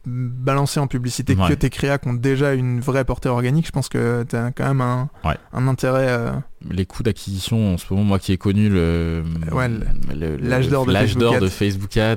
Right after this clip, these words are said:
Speaker 2: euh, à
Speaker 1: On
Speaker 2: l'époque
Speaker 1: parlait
Speaker 2: sur
Speaker 1: un peu
Speaker 2: Wilty,
Speaker 1: tout à l'heure,
Speaker 2: ouais,
Speaker 1: ouais.
Speaker 2: en print on demand. On faisait des produits un peu, euh, dérivés d'Harry Potter, euh, et on avait des coûts d'acquisition complètement fous, euh, où Facebook mesurait, euh, l'achat à un euro. On avait des coûts d'achat à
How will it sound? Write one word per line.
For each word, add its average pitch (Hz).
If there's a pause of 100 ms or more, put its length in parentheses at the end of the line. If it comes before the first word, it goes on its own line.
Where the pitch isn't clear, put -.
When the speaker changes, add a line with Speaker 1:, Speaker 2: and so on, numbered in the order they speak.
(120)
Speaker 2:
euh, 85
à 85
Speaker 1:
On -
Speaker 2:
l'époque 92
Speaker 1:
parlait 117
Speaker 2:
sur -
Speaker 1:
un -
peu 95
Speaker 2:
Wilty, -
Speaker 1:
tout 120
à 123
l'heure, 127
Speaker 2:
ouais, 104
Speaker 1:
ouais. -
Speaker 2:
en 87
print -
on 92
demand. 95 (640)
On 90
faisait 95
des 92
produits 101
un 92
peu, 98
euh, 82
dérivés 87
d'Harry 90
Potter, 92
euh, 87 (760)
et 78
on 78
avait 80
des 82
coûts -
d'acquisition 85
complètement 92
fous, 123
euh, 85
où 82
Facebook 95
mesurait, 92
euh, 92
l'achat 90
à 69
un 87
euro. 110 (520)
On 90
avait 92
des 90
coûts -
d'achat 92
à 85